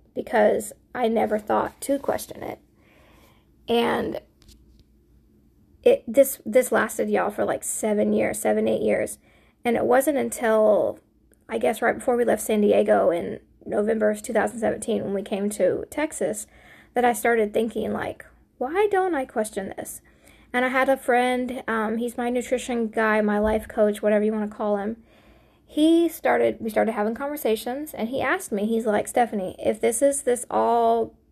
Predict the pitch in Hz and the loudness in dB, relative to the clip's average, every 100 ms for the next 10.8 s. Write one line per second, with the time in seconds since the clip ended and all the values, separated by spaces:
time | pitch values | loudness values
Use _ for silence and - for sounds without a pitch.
0 | _ _ - 254 226 226 - 226 226 226 | _ _ -6 -4 -2 -2 -2 -2 0 0
1 | 220 - - 196 202 220 220 - - - | -2 -6 -8 -6 -4 -6 -8 -16 -20 -20
2 | _ _ _ _ 214 214 - - - 240 | _ _ _ _ 0 0 -2 -8 -4 0
3 | 220 208 220 - 226 233 226 214 202 220 | 2 0 -2 0 0 2 0 0 0 4
4 | 233 226 233 - _ _ 214 220 214 214 | 4 4 0 -6 _ _ -2 2 2 2
5 | 208 202 202 220 208 214 - 269 254 254 | 0 -2 0 0 2 -2 -4 -2 0 0
6 | 233 202 208 220 220 208 214 208 202 233 | 0 0 0 -2 -2 -2 -2 -4 -2 -2
7 | 254 233 214 220 208 202 202 214 202 202 | -2 -4 -2 0 2 2 0 -2 -2 -2
8 | 208 - - - - _ _ _ _ _ | -2 -2 -10 -14 -18 _ _ _ _ _
9 | _ _ _ - 214 214 214 180 - - | _ _ _ -6 -2 -2 -2 -4 -4 -6
10 | - - _ _ _ _ 508 302 | -14 -20 _ _ _ _ -4 -4